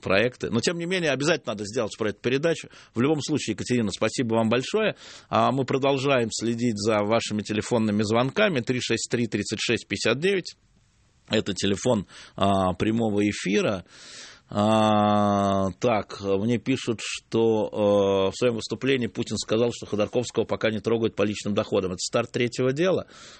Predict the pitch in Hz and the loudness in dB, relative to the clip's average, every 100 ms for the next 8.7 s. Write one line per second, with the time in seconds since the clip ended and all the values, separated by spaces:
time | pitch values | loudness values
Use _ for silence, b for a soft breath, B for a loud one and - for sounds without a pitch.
0 | B 95 110 107 104 98 - 120 120 107 | B 0 2 2 0 -2 0 0 2 0
1 | 101 98 92 110 127 120 117 117 113 113 | 0 -2 -2 0 2 4 4 4 4 6
2 | 110 110 - 123 120 127 123 120 143 127 | 6 4 2 0 0 -4 -4 -2 0 2
3 | 117 110 104 107 - 120 117 113 151 123 | 2 2 0 -4 -2 0 0 0 0 0
4 | 107 - 110 107 110 107 101 123 127 - | 0 0 0 2 2 0 0 -2 -2 -2
5 | 104 110 104 - 139 127 95 90 - 98 | -2 -2 0 2 2 2 -2 -6 -4 -2
6 | 95 - 95 110 165 131 98 92 92 90 | -2 -2 -2 0 -2 -2 -2 0 -2 -2
7 | 90 76 - B B - 101 98 92 87 | -2 -4 -8 B B -2 0 2 0 -2
8 | 98 - - 135 135 139 | -8 -12 -4 0 0 0